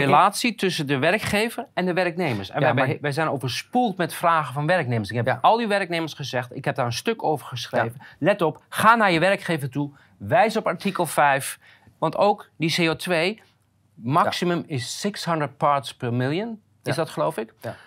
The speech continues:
Speaker 1: Dus zij moeten garanderen dat onder dat masker, eh, die grens niet overschreden wordt.
Speaker 2: Ja.
Speaker 1: Het kan niet. Je kan als werkgever je werknemer niet zomaar dat, eh, opleggen, die verplichting. En het gebeurt nog steeds iedere dag.
Speaker 2: Ja. En het is een misdrijf, dus doe daar aangifte van.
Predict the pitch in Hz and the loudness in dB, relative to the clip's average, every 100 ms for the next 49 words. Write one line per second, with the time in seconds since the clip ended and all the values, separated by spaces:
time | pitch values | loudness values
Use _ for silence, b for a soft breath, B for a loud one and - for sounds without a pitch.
0 | B - 123 165 160 247 226 190 170 151 | B -14 0 2 4 2 2 4 4 4
1 | 190 147 139 131 - 220 240 170 135 127 | 2 2 0 -2 -4 -2 0 0 0 0
2 | 175 165 - 135 160 _ b b b - | -2 -2 -8 -8 -10 _ b b b -12
3 | 110 - 131 123 123 120 107 131 107 - | -10 -6 -4 -2 -2 -4 -6 -6 -4 0
4 | 190 165 - 185 - 165 143 - 214 214 | 0 0 0 -2 0 -2 -2 -2 -2 -2
5 | 123 - - B 123 113 175 - _ - | -6 -10 -16 B -6 -2 -2 -4 _ 2
6 | 254 208 123 - 135 170 - 214 240 - | 4 6 2 -2 -2 -4 2 2 2 0
7 | 147 113 165 190 - 170 170 160 135 113 | -2 2 0 0 -2 -2 -2 -2 -2 0
8 | 165 156 151 135 143 170 160 147 135 123 | 0 0 -2 0 0 -2 -2 0 0 -2
9 | 120 - 123 - 135 104 98 - - - | -2 -2 -2 -4 -6 -8 -10 -12 -16 -14
10 | 98 - - - 120 143 147 - - 139 | -14 -10 -10 -8 -4 -2 -2 -6 -4 -6
11 | - 139 123 123 101 - - _ 131 127 | -6 -10 -8 -8 -8 -10 -14 _ -4 -4
12 | B B B B B B 180 170 170 - | B B B B B B -2 4 8 8
13 | - 165 151 160 170 165 143 113 143 147 | 8 6 6 4 2 0 -6 -4 -2 0
14 | 113 110 117 123 147 - 127 147 185 | -2 -2 -4 -4 -8 -10 -4 -2 -2